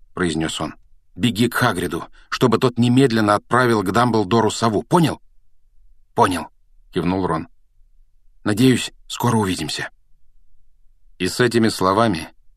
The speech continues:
Гарри разжал пальцы и полетел вниз. Он все летел и летел, прорезая холодный влажный воздух, а дна все не было, и плюх!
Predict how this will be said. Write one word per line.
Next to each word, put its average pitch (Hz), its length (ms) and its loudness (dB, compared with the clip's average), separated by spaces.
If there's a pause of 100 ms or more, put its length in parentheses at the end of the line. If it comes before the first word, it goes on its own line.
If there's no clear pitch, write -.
(380)
Гарри 107 380 0
разжал 95 560 0
пальцы 110 640 -2 (380)
и 143 100 0
полетел 92 800 0
вниз. 76 500 -10 (1000)
Он 110 240 2
все - 240 -2
летел 123 440 2
и 107 140 0
летел, 120 440 2
прорезая 104 640 2
холодный 98 560 0
влажный 90 420 -2
воздух, 98 560 0 (440)
а 107 140 2
дна 104 260 0
все - 280 -4
не 135 320 4
было, 101 500 -2 (420)
и 120 460 2 (440)
плюх! - 1000 2